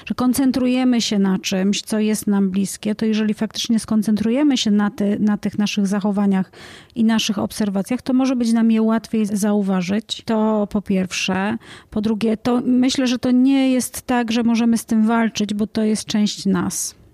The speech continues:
Myślę, że bardziej, e, warto uczyć się siebie,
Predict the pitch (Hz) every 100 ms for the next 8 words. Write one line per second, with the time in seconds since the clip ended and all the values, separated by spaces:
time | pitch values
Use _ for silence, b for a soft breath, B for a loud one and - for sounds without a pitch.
0 | _ _ B B B B - 233 247 226
1 | 226 233 233 220 226 220 220 214 220 -
2 | 214 214 208 208 202 202 B B B 214
3 | 220 220 214 214 208 208 - - 262 -
4 | 226 - 233 - 208 185 202 214 240